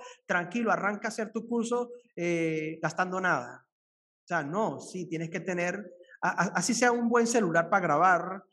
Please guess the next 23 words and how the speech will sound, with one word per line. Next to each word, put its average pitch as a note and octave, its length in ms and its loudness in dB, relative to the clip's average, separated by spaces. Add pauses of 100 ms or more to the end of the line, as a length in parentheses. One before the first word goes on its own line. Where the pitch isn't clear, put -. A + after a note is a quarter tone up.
(240)
eh, E3 260 0
tienes F3+ 180 -6
que F3+ 120 -6
tenerte E3 360 -6
un D#3+ 120 -4
micrófono D#3 1080 -4
bueno E3+ 380 0
que E3+ 100 -6
no C#3+ 140 -6
te D3 100 -6
haga D3+ 280 -2
feedback, D3 680 -4
ni C#3+ 140 -6
que C#3+ 100 -8
te C#3+ 140 -8
ha-, C#3 160 -4
ni, C#3+ 280 -6
ni, C#3+ 280 -6
ni C#3 160 -6
que - 100 -12
se - 120 -10
escuche D#3+ 280 -6
así, D#3+ 200 0